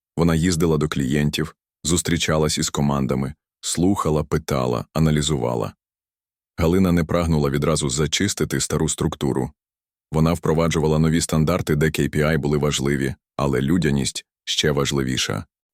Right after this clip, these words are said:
Наприклад, вона ввела практику партнерських візитів, коли топ-менеджери раз на місяць особисто відвідували клієнтів без мети продажів, лише щоб слухати. Результат?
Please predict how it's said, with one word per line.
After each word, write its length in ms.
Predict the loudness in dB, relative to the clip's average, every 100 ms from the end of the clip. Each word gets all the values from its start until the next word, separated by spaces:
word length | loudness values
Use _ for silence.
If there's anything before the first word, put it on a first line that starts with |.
| _
Наприклад, 500 | 0 2 0 0 -2
вона 260 | 0 0 0
ввела 360 | 0 0 0 0
практику 520 | 0 -2 -4 -4 -4
партнерських 760 | -2 -2 0 0 -2 -6 -4
візитів, 500 | -4 -2 -2 -2 -6 -8 _ _ _ _
коли 260 | -2 0 2
топ-менеджери 920 | 0 -2 0 0 0 -2 -2 0 0
раз 260 | 0 0
на 80 | 0
місяць 420 | 0 0 0 -4 -4
особисто 680 | -2 -2 0 0 -2 -6 -8 _ -6
відвідували 640 | -4 0 0 0 0 -2
клієнтів 580 | -2 -2 0 -2 -2 -4
без 300 | 0 0 2
мети 280 | 0 0 -4
продажів, 580 | 0 0 0 -2 -6 -8 _ _
лише 320 | -4 -2 0 -2
щоб 220 | -2 -4
слухати. 520 | -2 -2 -2 -8 -10 _ _ _ _ _ _ _ _ _ _ _ _
Результат? 640 | -2 0 0 0 -2 -4